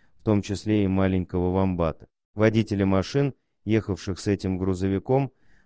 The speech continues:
были поражены увиденным. Они увидели неровность на дороге. Свинья была сильно ранена, у него была рана головы, поврежден глаз, кроме того, от удара у животного началось внутреннее кровотечение.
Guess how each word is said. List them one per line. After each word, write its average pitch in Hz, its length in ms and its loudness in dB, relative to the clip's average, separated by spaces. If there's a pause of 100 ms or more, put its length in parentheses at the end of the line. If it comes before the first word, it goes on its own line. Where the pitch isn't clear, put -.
были 131 240 2
поражены 101 520 0
увиденным. 82 640 -2 (260)
Они 110 240 4
увидели 113 480 2
неровность 98 640 2
на 95 140 -2
дороге. 87 500 0 (300)
Свинья 113 440 4
была 107 280 6
сильно 98 400 0
ранена, 110 540 2 (300)
у 104 60 -2
него 104 300 4
была 95 300 4
рана 95 280 2
головы, 95 560 2 (440)
поврежден 107 600 2
глаз, 113 320 4
кроме 104 360 0
того, 95 320 2
от 95 140 -2
удара 95 300 2
у 95 120 2
животного 95 720 0 (320)
началось 104 500 0
внутреннее 95 640 0
кровотечение. 92 880 -4